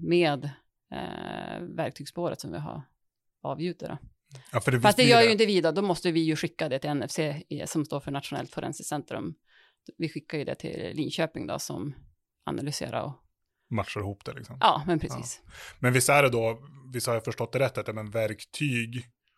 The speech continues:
Speaker 2: det är inte så att ni kan se att, eller det spelar ju som ingen roll att, ja, men det här är en kofot från Biltema, utan det är ju snarare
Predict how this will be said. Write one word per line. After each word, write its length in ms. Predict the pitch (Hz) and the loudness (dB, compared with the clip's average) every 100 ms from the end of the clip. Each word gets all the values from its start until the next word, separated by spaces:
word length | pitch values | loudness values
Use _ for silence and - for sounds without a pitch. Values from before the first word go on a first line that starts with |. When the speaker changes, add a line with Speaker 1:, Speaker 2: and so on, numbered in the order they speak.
| _ | _
Speaker 2:
det 60 | 127 | 0
är 40 | |
inte 140 | 127 135 | 2 4
så 120 | 123 | 4
att 80 | 110 | 4
ni 80 | 107 | 0
kan 140 | 107 | -2
se 240 | - 107 | 0 0
att, 280 | 104 101 - _ - | 0 -2 -10 _ -4
eller 160 | 117 | -2
det 80 | 120 | 0
spelar 200 | 120 127 | 2 2
ju 60 | 127 | 4
som 120 | 123 | 4
ingen 140 | 123 | 4
roll 180 | 120 104 | 4 4
att, 120 | 104 | 0
ja, 80 | 110 | 0
men 140 | 110 110 | 0 2
det 60 | |
här 240 | 104 113 104 | 2 2 2
är 40 | |
en 200 | 101 101 | 0 -4
kofot 360 | - 104 113 - | -6 -6 -6 -8
från 120 | 101 | -6
Biltema, 500 | 107 104 - 107 98 | -6 -2 0 0 -2
utan 160 | 95 | -4
det 40 | 101 | -4
är 40 | |
ju 40 | 101 | -4
snarare 520 | - 104 107 101 | -2 0 0 -2